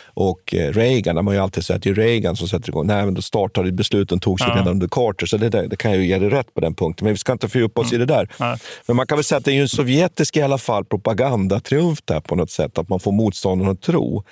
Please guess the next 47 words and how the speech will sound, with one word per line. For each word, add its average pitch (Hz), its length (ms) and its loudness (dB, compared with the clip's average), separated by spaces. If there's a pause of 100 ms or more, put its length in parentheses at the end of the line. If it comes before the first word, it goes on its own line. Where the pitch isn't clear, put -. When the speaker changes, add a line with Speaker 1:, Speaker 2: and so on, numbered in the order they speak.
(720)
Speaker 1:
Och 135 320 2 (600)
ryssarna 147 440 2
skaffar 131 480 0
sig 117 220 2
de 110 160 2
här 101 80 4
interkontinentala 107 1000 0
missilerna 143 600 2
under 113 240 2
den 95 100 2
här 78 80 -2
perioden 85 540 -2
nu, 85 300 -4
som, 87 220 -2
och 110 120 2
det 123 80 4
är 131 40 2
det 160 180 2
som 131 140 0
är 117 60 2
rädslan 110 460 0
med 107 100 2
Sputnik. - 560 -2
Speaker 2:
Ja, 98 40 -4
Speaker 1:
Va-, 110 140 4
Speaker 2:
precis. 123 180 0
Speaker 1:
va-, 123 140 2
Speaker 2:
Så 143 120 -2
vi 139 240 2
ska 123 140 -2
förklara 127 360 0
det. 113 80 0
Speaker 1:
Ja, 139 260 4
vad 143 240 2
Speaker 2:
Ja. 139 160 2
Speaker 1:
sjutton, 143 240 0
alltså, 131 280 0
har 135 280 2
de 151 160 2
nu 117 140 4
möjlighet 113 500 2
att 104 140 -2
skicka - 760 -2 (220)
de 117 160 0
här 101 120 0
kärnvapnen 98 800 0
med 87 400 -2